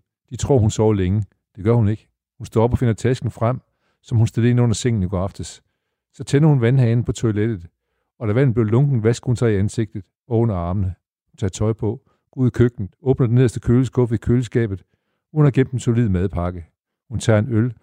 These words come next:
og faktisk også en sodavand, selvom hun ikke rigtig bryder sig om hverken øl eller sodavand. Men det kan sikkert slukke hendes tørst. Hun pakker det i tasken. I gang hæ-, hænger hendes overtøj. Hun tager det på.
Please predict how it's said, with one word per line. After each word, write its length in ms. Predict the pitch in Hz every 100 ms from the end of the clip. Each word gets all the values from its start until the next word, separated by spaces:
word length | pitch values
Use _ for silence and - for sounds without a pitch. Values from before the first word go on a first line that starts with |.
| _ _ _ _ _ _ _ _ _ _ _ _
og 100 | 110
faktisk 260 | 110 110 123
også 140 | 110
en 60 | 117
sodavand, 480 | 120 139 139 131
selvom 180 | 85 135
hun 80 | 123
ikke 140 | 127
rigtig 340 | 131 127 107 101
bryder 200 | 117 107
sig 120 | 117
om 280 | 123 160 123
hverken 280 | 127 113 113
øl 140 | 110 107
eller 140 | 104
sodavand. 420 | - 110 101 101 95 _ _ _
Men 280 | 135 127 165
det 100 | 160
kan 60 | 139
sikkert 240 | 151 131
slukke 240 | - 127
hendes 180 | 110 113
tørst. 380 | - 87 85 - _ _ _ _ _ _ _ _
Hun 100 | 120
pakker 260 | 110 107 98
det 60 |
i 60 | 82
tasken. 460 | - 101 - 110 - _ _ _ _ _ -
I 40 |
gang 280 | 120 113 98
hæ-, 340 | 104 - _
hænger 180 | 123 110
hendes 180 | 101 95
overtøj. 440 | 95 107 - 98
Hun 160 | 98 117
tager 140 | 107
det 100 | 104
på. 260 | - 120